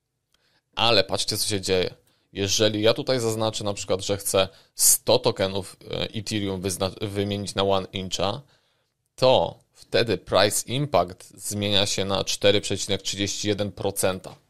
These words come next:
Co w związku z tym? E, po prostu,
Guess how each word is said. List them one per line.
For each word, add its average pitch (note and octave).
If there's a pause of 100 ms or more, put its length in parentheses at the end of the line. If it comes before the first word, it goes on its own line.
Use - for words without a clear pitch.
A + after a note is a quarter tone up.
(1200)
Co C3
w C3
związku C3
z -
tym? A2+ (1000)
E, F#2+ (640)
po -
prostu, A2